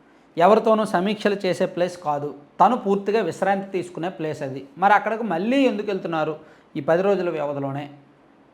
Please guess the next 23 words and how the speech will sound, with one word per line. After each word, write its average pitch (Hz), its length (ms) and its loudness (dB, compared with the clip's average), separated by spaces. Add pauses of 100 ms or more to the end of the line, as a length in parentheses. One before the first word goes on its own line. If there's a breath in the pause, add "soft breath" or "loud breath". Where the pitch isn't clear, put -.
(160)
మళ్ళీ 208 220 4
ఎప్పుడు 226 360 4
వస్తారు 196 420 4
అనేది 185 300 -2
తెలీదు. 113 340 -10 (720)
So 233 80 4
దానికి 202 320 6
కారణం 226 300 6
ఆ 226 60 6
పార్టీ 208 380 4
వర్గాలు 214 380 2
ఏం 190 120 0
చెప్తున్నాయంటే, 190 580 -4
జగన్మోహన్ 202 540 0
రెడ్డి 180 160 -6
గారికి 170 360 -2 (140)
కాలుకి 214 760 4 (320 loud breath)
వెనక 208 340 2
మడమ 180 480 2
దగ్గర 190 560 4
ఒక 143 100 -4
దెబ్బ 147 260 -4
తగిలింది 196 480 -2